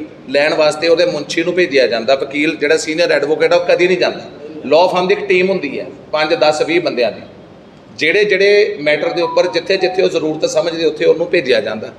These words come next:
ਹੁਣ ਹਾਈ ਕੋਰਟ ਦਾ ਇਹ ਵਕੀਲ ਹੈ, ਪੰਜਾਬ and ਹਰਿਆਣਾ ਹਾਈ ਕੋਰਟ ਦਾ ਲਾਅ ਫਰਮ ਹੈ, ਉਹ ਕਿਹਨੂੰ ਉੱਥੇ ਭੇਜਦਾ, ਕਿਹਨੂੰ ਨਹੀਂ ਭੇਜਦਾ, ਅਸੀਂ ਤਾਂ ਲਾਅ ਫਰਮ ਨੂੰ ਪੇਮੈਂਟ ਕੀਤੀ।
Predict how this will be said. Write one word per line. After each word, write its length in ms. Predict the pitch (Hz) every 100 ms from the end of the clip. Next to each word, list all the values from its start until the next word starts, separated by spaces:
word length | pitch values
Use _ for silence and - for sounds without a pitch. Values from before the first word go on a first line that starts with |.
| - - -
ਹੁਣ 100 | 160
ਹਾਈ 240 | 170 147 170
ਕੋਰਟ 260 | - 185
ਦਾ 200 | 185 190
ਇਹ 240 | 190 180 180
ਵਕੀਲ 360 | 170 156 147
ਹੈ, 80 | 151
ਪੰਜਾਬ 340 | 151 151 147 156
and 100 | 151
ਹਰਿਆਣਾ 240 | 160 160 135
ਹਾਈ 120 | 156
ਕੋਰਟ 200 | 147 143
ਦਾ 100 | 151
ਲਾਅ 200 | 139 139
ਫਰਮ 240 | 143 143
ਹੈ, 60 | 143 - - - - -
ਉਹ 180 | 208 208
ਕਿਹਨੂੰ 300 | 196 226 226
ਉੱਥੇ 240 | - 208
ਭੇਜਦਾ, 460 | 208 196 185 - 175
ਕਿਹਨੂੰ 280 | 180 185 202
ਨਹੀਂ 100 | 208
ਭੇਜਦਾ, 460 | 190 147 175 202
ਅਸੀਂ 140 | 175 208
ਤਾਂ 80 |
ਲਾਅ 200 | 196 170
ਫਰਮ 240 | 202 208 214
ਨੂੰ 100 | 220
ਪੇਮੈਂਟ 240 | 196 185
ਕੀਤੀ। 120 | 170